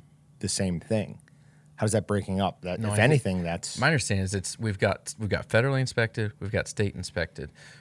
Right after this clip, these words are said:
Speaker 2: we've got custom slaughter, we've got retail exempt. Like, we're going to add another type of processor into this whole equation.
Speaker 1: No.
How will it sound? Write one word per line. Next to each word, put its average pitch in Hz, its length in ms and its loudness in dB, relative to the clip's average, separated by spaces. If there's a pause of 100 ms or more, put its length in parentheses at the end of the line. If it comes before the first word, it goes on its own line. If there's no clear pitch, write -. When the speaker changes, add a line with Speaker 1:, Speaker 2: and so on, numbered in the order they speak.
(160)
Speaker 2:
we've 92 240 -4
got 85 340 -2 (160)
custom 113 420 0
slaughter, 101 560 -2
we've 101 140 -8
got - 240 -6
retail 101 440 -2
exempt. 95 520 -4
Like, 90 280 -6 (1040)
we're 104 140 2
going 110 160 4
to 101 140 2
add 104 220 4
another 98 920 4 (840)
type 95 340 0
of 85 200 -6 (560)
processor 92 760 0
into 78 300 -10
this - 520 -8 (160)
whole 98 200 -4
equation. - 600 -8
Speaker 1:
No. 98 200 -2